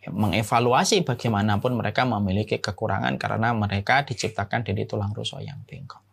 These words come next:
Tapi laki-laki, sekali lagi, jadilah laki-laki yang gampang diraih ridhonya oleh seorang istri.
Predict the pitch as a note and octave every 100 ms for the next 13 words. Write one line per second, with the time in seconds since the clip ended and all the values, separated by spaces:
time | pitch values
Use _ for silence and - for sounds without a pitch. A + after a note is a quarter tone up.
0 | _ - - - F2+ F#2+ - F#2 F2+ -
1 | - - - - - - - - _ -
2 | - - - - _ _ _ _ - -
3 | G2 G#2 G2+ - G2+ - C3 - B2 G#2
4 | G2+ G#2 A2 - G#2 G2+ G2 D#2+ F#2 A2
5 | F#2+ F2+ D#2 E2 F2+ - F2 - - -
6 | - D#2+ D#2 - - - - -